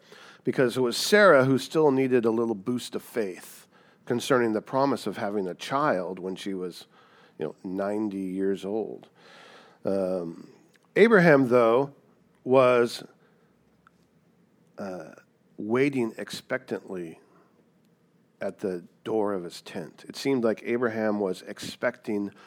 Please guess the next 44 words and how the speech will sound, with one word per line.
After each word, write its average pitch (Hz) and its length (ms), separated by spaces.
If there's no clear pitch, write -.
someone, 85 760
or - 80
Abraham 120 420
was 110 160
expecting 113 600
something, 98 680
or 117 100
at 127 220
least 170 260
he 160 80
immediately 151 720
knew 135 320
that 117 220
when 127 160
the 120 100
three 160 240
men 143 220
appeared 127 240
in 113 80
front 131 240
of 117 80
him, 104 180
they 117 100
were 113 140
men 123 160
of 113 140
importance 110 520
because 110 240
of 101 120
how 117 120
quickly 110 460
he 110 100
responded 101 640
to 92 120
the 82 80
men 87 260
as 110 80
soon 117 220
as 107 140
he 107 60
saw 151 300
them, 90 200
right? 123 200
So 123 220